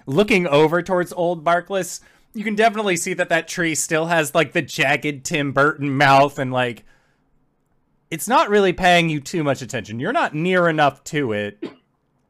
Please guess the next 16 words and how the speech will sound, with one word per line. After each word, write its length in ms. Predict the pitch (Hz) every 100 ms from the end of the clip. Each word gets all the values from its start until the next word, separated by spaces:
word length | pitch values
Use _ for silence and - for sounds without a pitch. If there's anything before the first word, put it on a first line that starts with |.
| _ _ _ - -
that 180 | 165 143
it's 220 | 139 139
even 240 | 160 147 156
in 180 | 151 151
its 180 | 139
radar, 520 | 139 143 156 165 165 165
and 220 | 147 139
the, 400 | 131 127 123 117
the 260 | 127 131 120
sprites 600 | - - 175 156 - -
that 180 | 151 -
live 500 | 131 131 120 - -
inside 480 | 135 127 - 127 123
of 100 | 113
the 60 | 117
tree, 460 | - 127 113 110